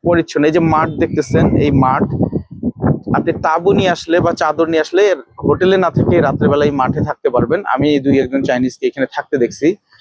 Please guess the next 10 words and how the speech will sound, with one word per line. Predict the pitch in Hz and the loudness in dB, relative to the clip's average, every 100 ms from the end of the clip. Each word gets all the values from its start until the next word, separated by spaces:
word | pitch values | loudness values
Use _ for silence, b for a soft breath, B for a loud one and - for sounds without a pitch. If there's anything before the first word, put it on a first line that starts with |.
| B B B - | B B B -4
সূর্য | - 202 170 | 2 2 2
উদয় | 196 165 151 143 | 2 4 4 2
দেখার | 135 - 139 | 0 -2 -6
জন্য। | 127 117 117 - | -4 -2 -2 -2
তারা | 135 143 143 131 _ b - _ | 0 2 2 0 _ b -20 _
বিভিন্ন | 139 151 180 185 | -2 2 2 2
ধরনের | 165 160 160 | 2 2 0
পাগল | 139 143 139 135 | -2 -2 0 2
আছে | 113 131 | 0 -2
চায়নাতে | - 131 123 120 160 | -2 0 0 0 0